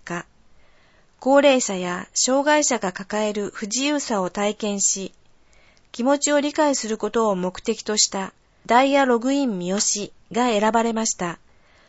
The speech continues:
今後は事業内容の質を向上させ、市内のイベントなどで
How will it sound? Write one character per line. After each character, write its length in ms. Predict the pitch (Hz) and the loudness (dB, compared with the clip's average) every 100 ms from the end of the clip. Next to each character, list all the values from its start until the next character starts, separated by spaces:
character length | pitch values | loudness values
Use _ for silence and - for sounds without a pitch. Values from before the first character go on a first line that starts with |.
| _ _ - | _ _ 0
今 220 | 262 269 | 2 4
後 160 | 254 | 4
は 240 | 240 233 - 190 | 4 2 -2 -6
事 140 | 202 | 0
業 200 | 269 294 | 4 4
内 260 | 302 311 285 | 4 0 2
容 180 | 247 | 0
の 140 | 208 180 | 0 0
質 320 | - - 226 | 0 -2 -2
を 120 | 240 | -2
向 260 | 233 269 269 | 2 0 2
上 180 | 269 262 | 0 0
さ 140 | 254 | -2
せ、 320 | - 226 220 - - - - - | -6 -6 -6 -10 -20 -20 -16 -4
市 220 | - 285 | -2 0
内 280 | 285 262 202 | 2 0 -2
の 160 | 175 | -4
イ 100 | 175 | -2
ベ 160 | 196 247 | 0 0
ン 80 | 254 | 0
ト 120 | 254 | 0
な 120 | 254 | 0
ど 140 | 233 | -2
で 260 | 185 165 175 | -4 -6 -8